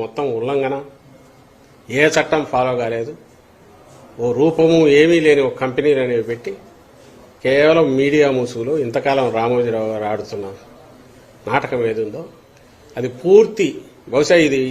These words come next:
ఈ స్కామ్ తెర వెనక ఉండి రాజకీయాలు నడుపుతూ సమాజం మీద గ్రిప్ తెచ్చుకొని, ఢిల్లీ వరకు పరపతి పెంచుకొని, అది అంతా కూడా ఒక గాలిబుడగ, ఒక బెలూన్ లాంటిది.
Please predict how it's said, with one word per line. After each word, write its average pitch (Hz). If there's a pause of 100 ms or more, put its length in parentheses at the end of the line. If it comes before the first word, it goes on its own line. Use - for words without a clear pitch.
ఈ 127
స్కామ్ 143 (1800)
తెర 143
వెనక 160
ఉండి 151 (100)
రాజకీయాలు 143
నడుపుతూ 131 (420)
సమాజం 139
మీద 127 (120)
గ్రిప్ 120
తెచ్చుకొని, 117 (720)
ఢిల్లీ 139
వరకు 139 (100)
పరపతి 127
పెంచుకొని, 117 (1400)
అది 131
అంతా 151 (100)
కూడా 170 (260)
ఒక 127 (120)
గాలిబుడగ, 139 (500)
ఒక 113 (120)
బెలూన్ 139
లాంటిది. 120